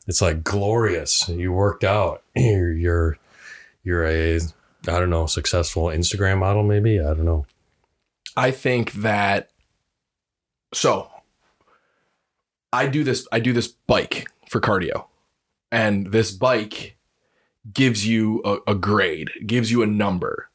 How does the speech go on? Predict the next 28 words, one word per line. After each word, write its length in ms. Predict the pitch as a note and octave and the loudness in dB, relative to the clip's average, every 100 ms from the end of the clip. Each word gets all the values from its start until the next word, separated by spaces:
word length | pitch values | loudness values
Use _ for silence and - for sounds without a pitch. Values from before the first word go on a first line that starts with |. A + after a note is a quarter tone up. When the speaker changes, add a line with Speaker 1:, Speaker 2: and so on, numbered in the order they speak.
| - | -8
Speaker 2:
It 160 | A2+ | -4
measures, 600 | A2+ A#2 A2+ A2 G#2 - | 0 2 2 0 0 -2
so 120 | - G#2 | 2 2
it's 120 | G2+ | 2
a 60 | G2 | -2
sprint 400 | - D3+ D3+ C3+ | -2 -2 -2 0
bike, 360 | C#3 C#3 - - - - - - | -2 -2 -8 -20 -16 -16 -14 -2
but 200 | B2 - | 0 2
it 220 | C3+ B2 | 0 2
does 300 | B2+ B2 B2 | 2 2 2
all 260 | - A#2 B2 | -2 0 2
of 60 | |
the 100 | B2+ | 2
elevation, 520 | C3 B2+ A#2 A2 A2+ G#2 | 0 2 0 0 -2 0
so 140 | G#2+ | 0
it 60 | G2+ | 2
doesn't 260 | A2 B2+ | 0 0
count 260 | - B2+ B2 | 0 2 2
on 120 | A2+ | 0
you 280 | G#2+ A#2 B2+ | 0 0 2
changing 580 | B2+ - B2+ B2 C#3 B2+ | 0 0 2 2 0 0
the 100 | A2 | 0
hardness 640 | - B2 A#2+ A2+ A2+ - | 0 0 0 -2 -2 -2
or 140 | G#2+ | -2
the, 160 | G#2 G2+ | 0 -2
the 200 | F#2 G#2 | 0 0
resistance, 640 | G#2+ A#2+ A#2+ - G2+ - | 2 2 2 0 -2 -2
right? 320 | G#2+ G#2 D3 | 0 2 0